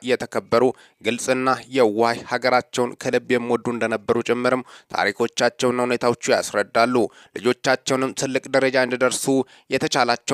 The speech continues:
ሁሉ ከጀርባ በመሆን ሲያደርጉ ለልጆቻቸው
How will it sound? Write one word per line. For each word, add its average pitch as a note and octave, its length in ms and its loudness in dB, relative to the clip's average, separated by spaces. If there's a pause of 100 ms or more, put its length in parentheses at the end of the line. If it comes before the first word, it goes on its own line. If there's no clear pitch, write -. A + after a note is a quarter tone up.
ሁሉ B2+ 240 0 (120)
ከጀርባ A#2+ 500 -2
በመሆን A#2+ 320 -4
ሲያደርጉ A2+ 460 0 (360)
ለልጆቻቸው C3+ 800 0